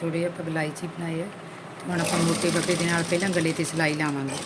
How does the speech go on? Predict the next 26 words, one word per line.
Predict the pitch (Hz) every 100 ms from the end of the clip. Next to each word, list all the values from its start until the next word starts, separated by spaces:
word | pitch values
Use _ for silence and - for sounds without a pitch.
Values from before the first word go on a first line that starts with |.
| - - - - - - - - - - -
ਸਾਰੇ | 180 160 165 175
ਗਲੇ | 175
'ਤੇ | 165
ਸਿਲਾਈ | 165 165 160
ਲਾ | 156 160 160
ਕੇ | 202 226 - - - - - - - - - - - - - - - - - - - - - - - -
ਇਸ | 196 165
ਤਰ੍ਹਾਂ | - 180
ਆਪਾਂ | 180 180
ਜਿਹੜਾ | 175 175 185
ਹੁਣ | 185
ਗਲਾ | 175 165 165
ਇਹ | 165 170
ਰੈਡੀ | 170 165 165
ਕਰ | 175 151
ਲਿਆ, | 151 165 240 - - - - - - -
ਕੱਚੀ | 180 185
ਸਿਲਾਈ | 170 165 165
ਮਾਰ | 170 160 156 156
ਕੇ | 180 190 - - -
ਚੰਗੀ | 175 160 160
ਤਰ੍ਹਾਂ | 170 160 156
ਸੈੱਟ | 175 165 -
ਕਰਕੇ | 165 151 -
ਰੱਖ | 151 135
ਲਿਆ। | 156 170